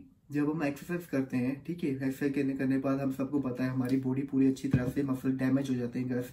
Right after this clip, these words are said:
टूट जाते हैं अच्छी तरह से। अगर आप उसको तब इसको रीफिल नहीं करोगे अपनी बॉडी में, तो आपकी मसल की ग्रोथ नहीं होगी, ठीक है, मसल सेल जुड़ेंगे नहीं, उसको टाइम लगेगा, दस दस दिन, दस दस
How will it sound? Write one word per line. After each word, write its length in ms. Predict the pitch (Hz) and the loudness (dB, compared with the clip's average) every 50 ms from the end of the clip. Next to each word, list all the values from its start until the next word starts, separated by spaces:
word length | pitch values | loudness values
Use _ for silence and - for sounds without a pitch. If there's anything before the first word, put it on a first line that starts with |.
| - | -2
टूट 180 | 147 143 143 135 | -2 0 0 0
जाते 260 | 135 131 120 120 - | -2 -4 -4 -2 -2
हैं 100 | 123 120 | -2 -2
अच्छी 180 | 117 - - 131 | -2 -4 -4 -6
तरह 200 | 131 - 120 120 | -6 -4 -8 -8
से। 220 | - - 131 131 - - - - - - - - - - - - - - - - - - | -4 -4 -4 -4 -4 -8 -16 -18 -18 -18 -20 -20 -20 -20 -20 -20 -20 -20 -20 -16 -8 -6
अगर 220 | 143 156 170 180 | -4 -2 0 2
आप 180 | 180 180 - 180 | 0 2 0 -2
उसको 300 | 175 - - - 190 185 190 180 175 - - | -4 -4 -4 -2 2 2 2 2 2 -2 -4
तब 200 | 165 170 165 165 | -4 -2 0 0
इसको 280 | 160 151 - - 170 160 | 0 0 0 -2 2 2
रीफिल 360 | 151 160 165 - 180 156 151 | 2 2 2 2 0 2 4
नहीं 120 | 147 151 156 | 2 2 2
करोगे 420 | 151 147 135 131 131 127 131 135 | 2 0 2 2 4 4 6 6
अपनी 220 | 135 135 - 135 131 | 6 4 4 2 0
बॉडी 280 | 131 123 123 120 131 127 | 0 0 -2 -2 0 2
में, 200 | 127 131 135 139 - - - - | 2 2 2 2 -2 -8 -6 -4
तो 80 | 151 | -2
आपकी 280 | 139 135 - - - 147 | -2 -2 -2 -2 0 4
मसल 300 | 135 131 127 - - 135 | 4 4 2 2 -2 -2
की 120 | 135 147 135 | -2 0 0
ग्रोथ 340 | 131 131 127 127 131 - | 2 2 2 2 0 2
नहीं 120 | 143 131 127 | 4 4 4
होगी, 260 | 117 117 113 117 117 - - | 4 2 -2 -6 -10 -8 -6
ठीक 140 | 151 151 156 | -4 -2 0
है, 80 | 143 131 | 0 0
मसल 280 | 127 127 - - 135 | 0 -2 -2 -4 -6
सेल 180 | 135 - 135 131 | -2 0 0 0
जुड़ेंगे 420 | 131 127 131 131 135 135 131 127 120 | 2 2 2 4 4 4 4 4 4
नहीं, 260 | 117 117 117 120 131 | 2 2 2 0 -2
उसको 240 | - 131 - - 139 135 | -4 -8 -4 -4 -4 -2
टाइम 260 | - 127 131 127 127 | 0 0 2 2 2
लगेगा, 260 | 123 120 123 131 131 127 | 2 2 2 2 2 4
दस 160 | 131 135 135 135 | 2 0 0 0
दस 140 | 147 143 135 - | -2 -2 0 -2
दिन, 180 | 143 139 131 131 - - - - - 143 139 135 | -2 0 0 -2 -4 -8 -12 -14 -14 -12 -2 2
दस 240 | 143 147 147 - - | 2 2 2 2 0
दस 200 | 151 147 143 - | -2 -2 -2 -4